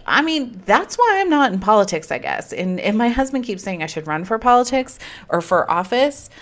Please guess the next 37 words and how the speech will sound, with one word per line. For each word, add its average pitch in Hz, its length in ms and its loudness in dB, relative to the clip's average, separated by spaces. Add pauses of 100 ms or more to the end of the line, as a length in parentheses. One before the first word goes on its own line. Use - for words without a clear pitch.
(580)
As 254 140 6
much 330 220 2
as 320 100 0
I 214 140 8
think 214 240 -2
that 170 160 4
sounds 170 320 2
great 156 340 -2
and 208 80 -2
all 202 140 0
because 180 240 -2
I 156 80 0
wanna 156 260 -2
do 160 160 -8
right 147 320 -6
with 156 140 -4
the 156 80 -2
world, 156 400 2 (100)
I 254 140 2
don't 415 160 0
know 392 80 -4
if 359 120 -8
I 320 60 0
could 254 180 -2
do 233 140 -4
that 294 160 4
because 240 260 2
of 262 120 4
the 285 80 8
politics 330 580 6
of 214 60 2
the 240 80 12
whole 233 180 10
<laughs> 233 140 6
situation, 170 720 2
right? 247 340 0 (380)
So 311 340 2